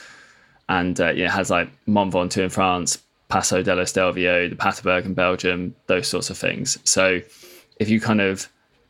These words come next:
you know, if you're a big cycling fan and, you, you know, maybe you, you, you follow the Tour de France and the Giro d'Italia, and, and you kind of like the idea of simulating those kind of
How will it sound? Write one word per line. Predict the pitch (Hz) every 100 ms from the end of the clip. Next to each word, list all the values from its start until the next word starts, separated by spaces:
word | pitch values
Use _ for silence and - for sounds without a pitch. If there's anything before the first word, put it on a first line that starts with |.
| _ _ - -
you | 143
know, | 110
if | 110
you're | 139
a |
big | 120 123 104 _ _ _ _ _ _ _
cycling | - 113 101 107
fan | 101 107 104
and, | 98 95
you, | 90
you | 101
know, | 92 95
maybe | 101 95
you, | 95 95 104 98 90 -
you, |
you | 95 101 95 - _ - - 110
follow | - 120 107
the | 98
Tour | - 110
de | -
France | 107 104 92
and | 95
the | 92
Giro | 104 95
d'Italia, | - 101 98 98
and, | 95 87
and | 101
you | 98 90
kind | 104
of | 98
like | 107 104
the | 104
idea | 98 92 95 95
of | 92 92 - _
simulating | - - 107 101 98 95 101
those | 95 95
kind | 104 95
of | 90